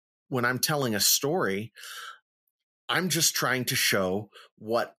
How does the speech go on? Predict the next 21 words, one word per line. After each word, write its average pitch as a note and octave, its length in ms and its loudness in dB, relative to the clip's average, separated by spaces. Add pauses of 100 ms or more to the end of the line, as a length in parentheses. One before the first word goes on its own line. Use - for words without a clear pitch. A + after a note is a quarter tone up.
I B2+ 200 0
would G#2+ 320 -2
do G2 200 0
or G#2+ 180 2
what G2+ 220 2
somebody A2+ 440 0
like G#2+ 420 -2
me G2+ 160 2
would G2+ 220 0
do G2+ 220 2
in G#2 160 0
those G2 260 2
circumstances G2+ 1000 2
that - 140 0
would G2+ 140 -2
be G#2 160 0
a G#2+ 80 0
good G2+ 320 -2
thing. A2+ 320 0
And G2+ 180 -4
that's F3+ 260 0